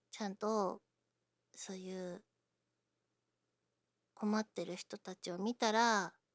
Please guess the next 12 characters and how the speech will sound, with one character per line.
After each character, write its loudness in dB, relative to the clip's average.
さ 0
り 6
げ 10
な 12
く、 8
何 12
気 10
な 12
く、 8
ぬ 10
る 10
く、 2